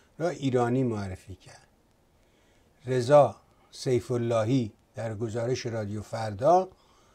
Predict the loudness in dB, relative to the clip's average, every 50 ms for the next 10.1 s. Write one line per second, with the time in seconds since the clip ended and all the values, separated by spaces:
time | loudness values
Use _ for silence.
0 | _ _ _ _ -4 -4 -4 -2 -2 -2 -4 -4 -6 -6 -4 -2 -2 -2 -2 -4
1 | -4 -4 -4 -4 -2 -2 -4 -4 -4 -2 -2 -2 -2 -2 -4 -4 -2 -2 -2 -2
2 | -2 -4 -4 -4 -4 -4 -4 -4 -4 -4 -4 -4 -6 -6 -8 -2 4 4 4 4
3 | 4 2 -2 -4 -4 -4 0 0 0 0 0 -4 -6 -6 -8 -10 -10 -10 -2 2
4 | 6 6 6 6 4 0 _ _ _ _ _ _ _ _ _ _ -6 -4 -4 -4
5 | 0 4 4 6 6 6 4 4 2 2 2 0 -2 -2 -4 -4 -2 -2 0 0
6 | 0 0 2 2 2 0 0 -2 -4 -4 -4 -2 0 0 0 0 0 -2 -4 -6
7 | 2 6 8 8 8 8 4 0 0 0 -4 -6 -8 -10 -12 -10 -10 -10 -10 -12
8 | -14 -16 -16 -18 _ _ _ _ _ _ _ _ _ -6 -2 0 0 0 0 0
9 | 0 0 -2 -2 -4 -6 -6 -4 -6 -6 -4 -4 -2 -2 0 2 2 2 2 0
10 | -4 -10